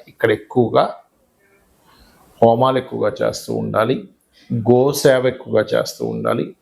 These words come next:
వీలైతే మీరు హోమంలో కూర్చోలేకపోతే కనీసం హోమం జరిగే దగ్గర నెయ్యిని దానంగా ఇవ్వండి అక్కడ. అంటే నెయ్యిని వాడు మీరు ఏదో దానం ఇస్తున్నారని ఫీల్ అవ్వకుండా నాకు ఈ భగవంతుడు ఈ యొక్క అవకాశాన్ని ఇచ్చాడు అనేటువంటి భావనతో ఇవ్వండి.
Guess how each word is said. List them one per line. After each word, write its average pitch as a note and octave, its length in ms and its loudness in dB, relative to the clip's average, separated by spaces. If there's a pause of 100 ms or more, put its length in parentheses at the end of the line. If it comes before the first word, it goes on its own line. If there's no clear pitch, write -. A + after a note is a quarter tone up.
(140)
వీలైతే D3 760 2
మీరు A#2+ 200 -6
హోమంలో A2+ 440 -4
కూర్చోలేకపోతే - 840 -6
కనీసం D#3 580 0
హోమం C3 520 0
జరిగే A#2+ 360 0
దగ్గర B2 300 -4
నెయ్యిని C#3+ 680 0 (840)
దానంగా A2+ 480 0
ఇవ్వండి A#2 320 -2
అక్కడ. - 180 -14
అంటే - 280 -2 (500)
నెయ్యిని B2+ 280 4
వాడు A#2+ 240 2
మీరు A#2+ 200 -2
ఏదో B2+ 160 -2
దానం A#2+ 340 0
ఇస్తున్నారని A#2 600 -6
ఫీల్ - 140 -8
అవ్వకుండా C#3+ 420 -8 (500)
నాకు C3 680 2
ఈ C#3+ 80 -2
భగవంతుడు A#2+ 600 -2
ఈ C3 80 0
యొక్క B2 280 -4 (840)
అవకాశాన్ని C3 720 2
ఇచ్చాడు B2+ 760 0
అనేటువంటి B2 560 -4
భావనతో C#3 800 -2
ఇవ్వండి. F#2+ 420 -8